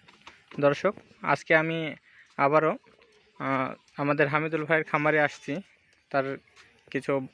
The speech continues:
কালেকশন দেখাইতে আপনাদের সামনে। তো এখানে দেখতে পাচ্ছেন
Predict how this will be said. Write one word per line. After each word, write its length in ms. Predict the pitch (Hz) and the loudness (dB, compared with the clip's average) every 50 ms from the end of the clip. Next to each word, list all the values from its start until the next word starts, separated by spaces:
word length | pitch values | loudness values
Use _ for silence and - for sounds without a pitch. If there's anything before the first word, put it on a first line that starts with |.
| _ _ | _ _
কালেকশন 500 | - - 135 131 143 - - 156 143 143 | 2 2 4 4 2 -2 -2 -4 -4 0
দেখাইতে 340 | 131 135 127 - 135 131 - | 0 0 2 2 0 2 0
আপনাদের 320 | 131 127 - 131 127 127 127 | -2 0 -2 -4 -4 -4 -6
সামনে। 380 | - - 127 123 120 131 175 180 - - - _ _ - - - - - - _ - - | -4 -4 -2 -2 -2 -4 -6 -10 -14 -20 -20 _ _ -20 -20 -20 -20 -20 -20 _ -20 -8
তো 80 | - 135 | -2 -2
এখানে 240 | 135 135 151 147 143 | 0 2 2 0 2
দেখতে 240 | 135 143 - - 156 | 2 0 0 0 2
পাচ্ছেন 420 | 156 156 151 - - 156 165 202 | 2 2 2 2 -4 -2 -2 -2